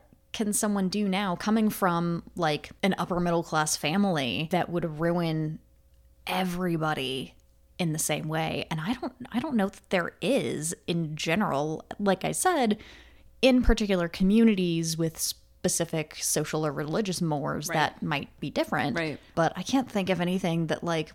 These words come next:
Speaker 1: one of my siblings could do that would ruin the rest of my family like that.
Speaker 2: I think also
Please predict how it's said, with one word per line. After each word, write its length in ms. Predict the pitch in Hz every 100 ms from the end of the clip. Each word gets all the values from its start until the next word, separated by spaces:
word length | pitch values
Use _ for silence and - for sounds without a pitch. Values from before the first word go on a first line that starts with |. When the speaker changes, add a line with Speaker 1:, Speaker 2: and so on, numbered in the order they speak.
| -
Speaker 1:
one 160 | 170 170
of 80 |
my 140 | 165 165
siblings 460 | - 160 165 160 -
could 160 | 185
do 300 | 156 147 160
that 160 | 156 156
would 280 | 156 156 - - -
ruin 640 | 160 147 160 165 165 160 -
the 80 | 180
rest 280 | 160 156 -
of 80 | 156
my 120 | 156
family 360 | - - - -
like 160 | - -
that. 320 | - 156 233 185 - _
Speaker 2:
I 100 | 220
think 240 | 226 427 -
also 680 | 175 170 220 220 226 226